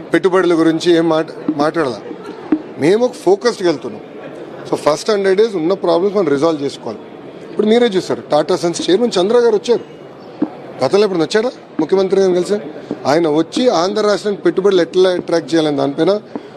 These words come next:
ఒక టాస్క్ ఫోర్స్ వేస్తానని, వేస్తున్నామంటే ఆయన వైస్, ఆ, చైర్పర్సన్గా ఉంటానని చెప్పారు. అంటే ముఖ్యమంత్రి గారు చైర్పర్సన్గా, చంద్ర గారు లాంటి వ్యక్తి వైస్ చైర్పర్సన్గా ఉంటారు. మీరు ఇప్పుడు చూడండి ఎంత ఎక్కడ, ఎంత యాక్టివిటీ మొదలైంది వైజాగ్. ఆ కనీసం వైజాగ్ గురించి అందరూ మాట్లాడుకుంటున్నారు,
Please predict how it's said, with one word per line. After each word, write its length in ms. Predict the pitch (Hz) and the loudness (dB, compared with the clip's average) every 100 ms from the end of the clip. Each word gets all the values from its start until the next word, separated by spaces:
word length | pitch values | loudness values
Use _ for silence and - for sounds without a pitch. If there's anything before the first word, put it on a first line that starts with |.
| - | -2
ఒక 60 | 143 | -2
టాస్క్ 420 | 147 143 156 - | 0 0 0 0
ఫోర్స్ 180 | 190 156 | 0 2
వేస్తానని, 680 | 143 - 135 131 151 - 123 | -2 -2 -4 -4 -8 -6 -4
వేస్తున్నామంటే 640 | 127 - 143 143 147 220 - - - | -4 0 0 0 -2 -2 -4 -6 -2
ఆయన 160 | 147 165 | 2 2
వైస్, 480 | 135 165 180 - 175 | 2 2 0 -2 0
ఆ, 220 | 135 135 165 | 0 0 2
చైర్పర్సన్గా 420 | 165 175 147 202 | 0 0 0 2
ఉంటానని 400 | 180 190 233 214 | 2 2 2 2
చెప్పారు. 420 | 156 - - - | -2 -10 -16 -18
అంటే 120 | - 127 | -8 -6
ముఖ్యమంత్రి 500 | 113 165 165 160 156 | 0 4 4 2 2
గారు 240 | 147 147 | 2 0
చైర్పర్సన్గా, 440 | 156 175 180 208 - - - - - | 0 0 0 0 0 -10 -14 -8 0
చంద్ర 200 | 151 175 | 2 4
గారు 200 | 185 170 | 4 2
లాంటి 240 | 156 147 135 | 0 -2 0
వ్యక్తి 280 | 156 160 214 | 0 2 2
వైస్ 300 | 185 190 185 | 2 2 0
చైర్పర్సన్గా 380 | 151 139 135 | -2 -4 -4
ఉంటారు. 180 | 110 104 - - - - - - | -4 -6 -8 -14 -14 -12 -6 0
మీరు 100 | 196 | 0
ఇప్పుడు 160 | 196 196 | 0 0
చూడండి 180 | 247 202 | 2 2
ఎంత 160 | 196 | 0
ఎక్కడ, 200 | 190 202 | -2 -2
ఎంత 300 | 190 175 190 | 0 0 2
యాక్టివిటీ 360 | 185 180 208 196 | 0 0 -2 0
మొదలైంది 320 | 190 175 151 | 0 2 0
వైజాగ్. 440 | 127 107 - - | -2 -4 -10 -10
ఆ 40 | 143 | -2
కనీసం 280 | 185 190 196 | 0 2 2
వైజాగ్ 240 | 196 220 | 4 2
గురించి 140 | 214 | 0
అందరూ 180 | 202 214 | 0 2
మాట్లాడుకుంటున్నారు, 580 | 202 220 240 208 147 | 2 2 2 0 -2